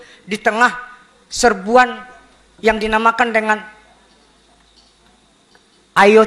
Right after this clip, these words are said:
T dan neuroscience. Yang paling penting adalah impresi. Jadi kalau impresi, otak kortel kita, otak reptil kita hanya dieksploitir oleh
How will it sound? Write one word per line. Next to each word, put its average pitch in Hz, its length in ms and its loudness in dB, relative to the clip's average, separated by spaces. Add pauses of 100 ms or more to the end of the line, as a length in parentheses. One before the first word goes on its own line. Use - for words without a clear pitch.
T 247 320 -8
dan 208 240 -4
neuroscience. 170 720 -6 (1400)
Yang 247 200 2 (120)
paling 277 320 2
penting 247 320 -4
adalah 208 400 -2
impresi. 214 560 -6 (800)
Jadi 240 240 -4
kalau 359 240 4
impresi, 349 480 2 (560)
otak 294 320 0
kortel 320 400 2
kita, 359 500 -2
otak 285 300 0
reptil 311 400 0
kita 311 300 -2 (580)
hanya 330 240 2
dieksploitir 285 1200 -2
oleh 294 260 6